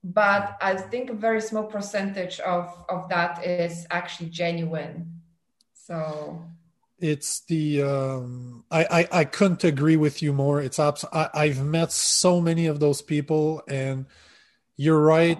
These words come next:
Speaker 2: calling you spiritual is kind of putting a label on it, but maybe I should just say that you are,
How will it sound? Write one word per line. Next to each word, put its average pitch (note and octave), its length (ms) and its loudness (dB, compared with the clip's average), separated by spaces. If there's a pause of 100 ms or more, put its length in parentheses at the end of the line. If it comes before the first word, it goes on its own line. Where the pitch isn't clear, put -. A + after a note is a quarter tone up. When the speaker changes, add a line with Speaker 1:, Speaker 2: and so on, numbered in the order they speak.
Speaker 2:
calling D#3 340 2
you D3+ 80 -6
spiritual D3+ 680 0
is - 160 -2
kind C#3+ 220 -4
of - 180 -8
putting C#3+ 260 -2
a C3 60 -4
label C#3 420 0
on C#3+ 220 -4
it, D3 200 -8
but C3+ 220 -10
maybe D3 420 -4
I C3+ 60 -2
should B2+ 320 -8
just C3 320 -4
say D3 280 0
that C3 400 -8
you C#3 260 -10
are, C3+ 540 0